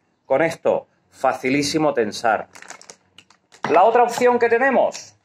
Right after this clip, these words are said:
pues como veis, es este tensor muy sencillito que tenemos, eh, dos agujeritos, incluso viene incorporado con una llave fija y un destornillador. Esto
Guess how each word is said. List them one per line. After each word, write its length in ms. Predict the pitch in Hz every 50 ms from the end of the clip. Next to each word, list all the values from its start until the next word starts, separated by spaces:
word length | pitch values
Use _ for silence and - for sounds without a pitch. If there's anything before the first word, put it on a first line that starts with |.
| _ _ _ _ _
pues 400 | - 107 107 98 92 101 - - - -
como 200 | - 113 110 110
veis, 380 | 113 135 156 165 165 - - _
es 220 | - 113 110 - -
este 240 | 127 - - - 147
tensor 520 | - 160 151 151 - - 214 196 202 202 208 -
muy 180 | 120 120 120 117
sencillito 680 | - 147 143 143 139 - 180 202 214 202 - 180 196
que 120 | - 139 -
tenemos, 560 | 110 113 131 127 107 92 - - - _ _ _ _ _ _ _ _ _ _ _ _ _ _ _ _ _ _
eh, 400 | - 104 104 104 104 101 101 101 98
dos 200 | 120 117 - -
agujeritos, 640 | 151 160 156 - - 170 180 190 - 190 180 156
incluso 460 | 131 123 117 120 117 113 - - 113
viene 200 | 117 135 139 160
incorporado 800 | 160 165 - 151 147 139 - - 135 135 143 143 147 165 175 170 - _ _ _ _ _
con 160 | - 113 120
una 200 | 135 147 147 143
llave 300 | 143 156 156 156 151 151
fija 520 | 151 _ - 165 170 _ - 170 185 190 - _ _ _ _ _ _ _ -
y 120 | 120 123
un 100 | 131 135
destornillador. 800 | 127 123 - - - 110 101 101 98 92 92 90 92 92 82 - - _ _ _ _ _ _ _ _ _ _ _ _ _ _ _ _ _ _ _ _ _
Esto 580 | - 175 165 - - - 127 113 92 78 -